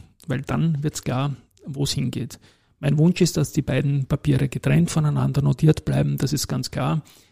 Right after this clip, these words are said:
Eigentümerwechsel, sowas gehört an der Börse dazu. Aber es ist auf jeden Fall eine komplexe Situation nach wie vor.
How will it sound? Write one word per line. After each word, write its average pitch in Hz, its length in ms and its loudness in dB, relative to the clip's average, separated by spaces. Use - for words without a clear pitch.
Eigentümerwechsel, 151 920 2
sowas 139 340 0
gehört 127 300 0
an 139 100 0
der 143 80 -2
Börse 131 320 0
dazu. 156 540 4
Aber 127 140 0
es 131 140 -2
ist 139 100 -6
auf 143 140 -4
jeden 143 200 0
Fall 139 240 -4
eine 135 160 -2
komplexe 131 600 -4
Situation 139 580 -2
nach 123 240 -2
wie 139 80 -2
vor. 139 400 0